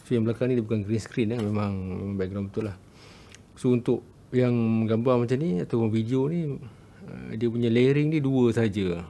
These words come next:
Foreground, saya yang bercakap ni, dan juga, uh, background,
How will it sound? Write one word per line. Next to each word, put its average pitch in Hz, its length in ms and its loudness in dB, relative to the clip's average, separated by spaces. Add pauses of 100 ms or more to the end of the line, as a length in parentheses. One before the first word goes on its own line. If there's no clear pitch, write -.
Foreground, 135 560 0 (160)
saya 107 320 -2
yang 107 80 -2
bercakap 113 320 -4
ni, 170 160 -4
dan 104 240 0
juga, 101 480 -4 (320)
uh, 95 160 -10
background, 95 560 -4